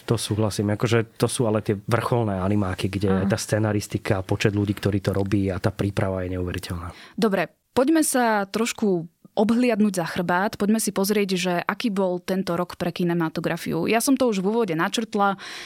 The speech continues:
Speaker 3: Boli zatvorené kiná, zrušili sa natáčania, presúvali sa premiéry, zrušilo sa veľmi veľa filmových festivalov. Čo teda tento rok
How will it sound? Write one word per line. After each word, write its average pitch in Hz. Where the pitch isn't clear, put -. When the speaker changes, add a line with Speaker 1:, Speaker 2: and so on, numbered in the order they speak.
Speaker 3:
Boli 185
zatvorené 196
kiná, 196
zrušili 196
sa 196
natáčania, 185
presúvali 202
sa 190
premiéry, 185
zrušilo 190
sa 170
veľmi 196
veľa 202
filmových 196
festivalov. 208
Čo -
teda 370
tento 190
rok 151